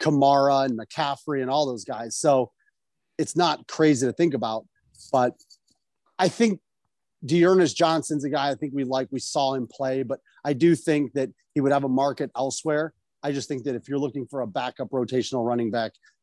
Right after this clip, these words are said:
if the Browns coaching staff's worth their salt, they'll be able to find a guy at a much cheaper rate than that.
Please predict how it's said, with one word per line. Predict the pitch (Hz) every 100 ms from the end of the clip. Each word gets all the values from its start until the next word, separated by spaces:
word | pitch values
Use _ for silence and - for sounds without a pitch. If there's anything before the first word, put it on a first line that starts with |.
| _ _ _ _ _ _ _ - 131 -
if | 147
the | 156
Browns | 127 170 160
coaching | 165 147 143
staff's | 131 135 -
worth | 135 110
their | 117
salt, | - 107
they'll | 127
be | 127
able | 123 110
to |
find | - 123 113
a |
guy | 110 113 110
at | 107 -
a |
much | 120 123 - -
cheaper | 131 - 101
rate | 104 -
than | 95
that. | 82